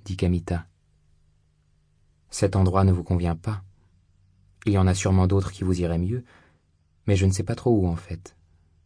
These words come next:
Il est marrant, décidément, dit le gros. J'en peux plus tellement je rigole. C'est parfait,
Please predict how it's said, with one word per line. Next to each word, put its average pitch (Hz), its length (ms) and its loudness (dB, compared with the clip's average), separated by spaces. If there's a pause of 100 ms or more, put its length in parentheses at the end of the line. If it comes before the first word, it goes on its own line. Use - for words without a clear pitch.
(640)
Il 107 100 4
est 101 60 6
marrant, 101 300 6
décidément, 107 500 4
dit 101 100 0
le 95 60 2
gros. 92 280 2 (680)
J'en 104 200 2
peux 110 120 -2
plus - 160 -2
tellement 117 260 2
je 101 80 0
rigole. 95 360 2 (1900)
C'est 95 160 -4
parfait, 90 400 -4